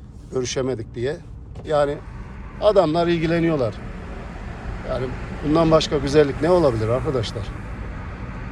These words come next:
Şimdi ben, bizim için gerçekten, benim için can güvenliği önemli. Yani sağlam bir araca binerim.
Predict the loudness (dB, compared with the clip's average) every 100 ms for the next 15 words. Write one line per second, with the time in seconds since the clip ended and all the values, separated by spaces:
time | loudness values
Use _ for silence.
0 | -10 -10 -10 -8 -8 -6 -2 2 8 8
1 | 6 0 -8 -8 -8 -8 0 8 8 6
2 | -4 -8 -6 -4 -4 -4 -4 2 8 8
3 | 8 4 6 6 6 0 2 2 2 2
4 | 2 4 2 -2 -6 -6 -10 4 4 6
5 | 6 6 4 2 0 -2 2 4 6 4
6 | 2 -2 -10 -10 -10 -12 -12 -12 -2 2
7 | 4 2 -2 -12 -8 2 6 6 6 6
8 | 6 6 4 4 4 2 -2